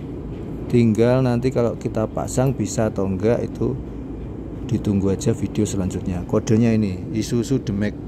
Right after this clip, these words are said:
Isuzu Demek, biasanya Isuzu itu pakai segel, tapi ini pakai Denso. Seri khusus dan, eh, empat J H satu kode mesinnya, tapi tipe pompa yang V P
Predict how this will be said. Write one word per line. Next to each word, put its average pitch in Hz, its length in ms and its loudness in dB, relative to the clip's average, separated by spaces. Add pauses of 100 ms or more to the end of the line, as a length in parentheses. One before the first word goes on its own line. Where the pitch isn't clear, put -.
(1700)
Isuzu 120 560 4
Demek, 120 480 2 (640)
biasanya 120 320 0
Isuzu 120 480 2
itu 131 160 2
pakai 104 400 0
segel, 101 400 0
tapi 107 320 2
ini 117 80 4
pakai 95 400 -4
Denso. 92 400 -2 (400)
Seri 107 320 2
khusus 135 560 2
dan, 101 400 -2 (640)
eh, 92 760 0 (360)
empat 107 240 4
J 107 240 6
H - 80 -2
satu 104 320 2
kode 104 320 0
mesinnya, 98 480 0 (480)
tapi 113 320 4
tipe 120 480 2 (160)
pompa 117 400 2
yang 120 320 0
V 113 240 2
P 123 480 2